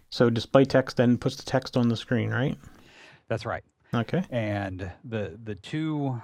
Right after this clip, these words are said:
Speaker 2: um, the two functions that are here that are really, uh, that are important is the copy array. And this is actually something real important, um, to bring up, because when we read things,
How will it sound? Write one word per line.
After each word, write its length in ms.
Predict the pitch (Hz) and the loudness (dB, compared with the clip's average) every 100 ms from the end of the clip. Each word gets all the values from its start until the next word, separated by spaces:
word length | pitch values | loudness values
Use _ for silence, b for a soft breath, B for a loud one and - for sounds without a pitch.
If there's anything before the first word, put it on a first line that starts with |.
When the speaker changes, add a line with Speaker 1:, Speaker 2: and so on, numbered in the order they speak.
| - 120 | -8 -4
Speaker 2:
um, 500 | 101 95 90 85 - _ | -2 0 -2 -6 -12 _
the 80 | 104 | -8
two 180 | 95 156 | -4 -4
functions 640 | - 135 131 131 110 92 - | 0 0 0 -2 -4 -4 -4
that 140 | 98 | -2
are 80 | 92 | -2
here 520 | 107 101 95 90 - _ - | -2 -2 0 -2 -6 _ -10
that 260 | 101 95 | -4 -2
are 100 | 92 | -2
really, 500 | 101 113 104 95 87 - _ _ _ _ - - | 0 2 0 -2 -6 -10 _ _ _ _ -16 -8
uh, 400 | 92 87 80 76 - | -6 -4 -6 -8 -4
that 120 | 98 | 0
are 100 | 90 | 0
important 600 | 87 - 151 104 85 80 - | -2 -2 0 0 -4 -12 -10
is 320 | 110 95 87 | -6 -6 -6
the 100 | 90 | -8
copy 440 | 85 117 120 123 110 | -6 -2 -2 -4 -6
array. 440 | 101 101 80 - | -2 -2 -4 -6
And 160 | 87 95 | -8 -8
this 200 | 127 - | -8 -6
is 100 | 143 | -4
actually 440 | 147 131 139 113 101 | -2 -4 -6 -8 -6
something 360 | 117 107 98 | -8 -8 -8
real 220 | 98 117 | -6 -4
important, 640 | 107 87 110 107 82 78 - b b b b b | -4 -6 -6 -6 -8 -14 -18 b b b b b
um, 540 | - 80 80 80 78 80 - | -4 -2 -2 -4 -10 -12 -8
to 80 | |
bring 280 | 92 104 101 | -4 -2 -2
up, 200 | 123 - | -2 -4
because 380 | 98 90 104 92 | -8 -8 -8 -8
when 160 | 95 92 | -10 -10
we 200 | 113 180 | -6 -4
read 480 | 123 147 175 131 - | -2 -2 -2 -4 -6
things, 640 | 98 80 76 92 - | -6 -6 -10 -16 -16